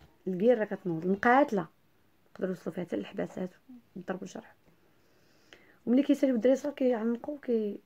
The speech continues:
كيعنق هذاك الولد وكيتموا غاديين في الزنقة كيدويو. والوالدين واصلين واحد النيفو ما نعاودش لكم.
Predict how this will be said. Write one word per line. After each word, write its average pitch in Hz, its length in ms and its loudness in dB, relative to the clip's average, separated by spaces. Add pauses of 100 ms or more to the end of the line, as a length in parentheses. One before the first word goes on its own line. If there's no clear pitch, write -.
(100)
كيعنق 285 420 0
هذاك 247 160 0
الولد 285 340 -6 (460)
وكيتموا 269 380 2
غاديين 208 320 2
في 190 80 -16
الزنقة 180 280 -8
كيدويو. 180 400 -8 (1000)
والوالدين 214 420 4
واصلين 220 340 2
واحد 202 200 -2
النيفو 202 240 0
ما 202 100 2
نعاودش 185 400 -4
لكم. - 240 -8